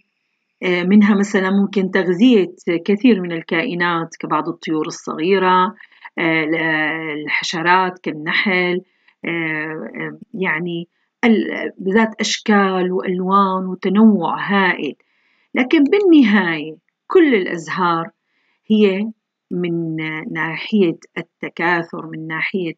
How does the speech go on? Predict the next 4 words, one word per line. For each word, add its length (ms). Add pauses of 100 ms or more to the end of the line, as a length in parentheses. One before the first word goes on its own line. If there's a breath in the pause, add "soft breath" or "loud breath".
(120)
العلم، 540 (580)
هي 460 (1000)
الجهاز 1900 (120)
التكاثري 1200